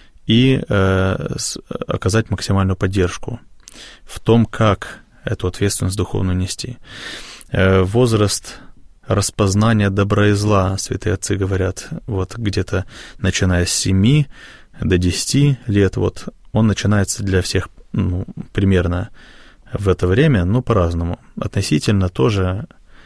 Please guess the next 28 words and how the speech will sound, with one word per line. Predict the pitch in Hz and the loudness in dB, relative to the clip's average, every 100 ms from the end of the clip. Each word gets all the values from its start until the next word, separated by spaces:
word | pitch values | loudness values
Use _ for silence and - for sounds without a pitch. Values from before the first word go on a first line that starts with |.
| - - - - - | -20 -20 -20 -16 -6
разных | - 95 92 90 - | 0 2 2 0 0
факторов, | 151 147 - 92 - | 2 2 0 -2 -2
в | |
первую | - 113 107 | 0 2 2
очередь | - 98 90 | 2 0 0
относительно | 104 - - 120 - 101 | -2 -2 -2 -2 0 0
того, | 92 95 107 117 - - - - - - | 0 0 2 0 -2 -16 -20 -20 -20 -6
э, | - 90 87 87 87 | 0 2 4 2 0
насколько | - 92 - 113 110 | 0 -2 0 0 2
родители | 107 107 101 92 | 2 2 0 0
чётко | 90 90 - - | 0 0 -2 -2
различают | 90 95 87 - 90 | -2 -2 -2 0 0
добро | 87 90 90 | -2 0 0
и | 92 | 0
зло. | 92 90 107 - - - - - - - | 0 -4 -8 -20 -20 -18 -16 -18 -14 0
И | 123 | 2
вот | 113 120 - - - - _ _ - - | 4 2 0 -14 -16 -20 _ _ -20 -6
возвращаемся | - 107 113 - 107 90 92 - 92 92 90 | 0 2 2 2 2 2 0 -2 0 0 -4
к | - | -2
тому | 101 101 | 0 2
же | 87 92 | 0 -2
принципу, | 90 127 175 160 - 90 90 - | -2 2 2 2 0 -2 -2 -2
принципу | 110 135 - 104 | 0 0 0 0
личного | 98 110 - 92 | 0 0 -2 -4
примера, | - 90 87 82 - - - - - - | -2 -2 -2 -4 -8 -14 -20 -18 -18 -8
когда, | - 98 107 110 107 - - | -2 2 6 6 6 2 -2
э, | 98 | 0
вот | 92 98 - - | 2 0 -2 -10